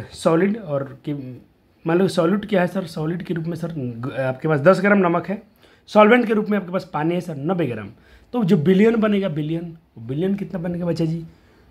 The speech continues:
तो बिलियन का द्रव्यमान जो हो जाएगा विलेय का द्रव्यमान बटा विलायक, विलायक था नब्बे ग्राम और विलेय था दस ग्राम, सौ ग्राम का आपका सॉल्यूशन तैयार हो गया।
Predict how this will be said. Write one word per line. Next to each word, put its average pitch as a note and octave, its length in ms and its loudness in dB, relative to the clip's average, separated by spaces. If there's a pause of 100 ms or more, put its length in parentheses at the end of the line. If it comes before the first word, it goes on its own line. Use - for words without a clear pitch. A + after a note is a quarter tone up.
(140)
तो A#2+ 80 -6
बिलियन D#3 380 2
का E3+ 80 0
द्रव्यमान E3 320 2
जो D#3 60 0
हो C#3+ 40 0
जाएगा D#3 180 0
विलेय C#3 300 0
का F3 100 0
द्रव्यमान F3+ 280 0
बटा D#3+ 200 -8
विलायक, A#2+ 440 -6 (140)
विलायक E3+ 340 0
था F3+ 40 2
नब्बे D#3+ 220 2
ग्राम G#3+ 200 2 (380)
और C#3+ 80 -4
विलेय D3+ 240 0
था C#3+ 60 -2
दस B2+ 240 -4
ग्राम, A2 180 -8 (300)
सौ B3 260 4
ग्राम A#3+ 220 4
का G#3+ 80 -2
आपका G3+ 120 -4
सॉल्यूशन D3+ 360 -6
तैयार A2+ 200 -12
हो F#2+ 80 -14
गया। F2+ 160 -20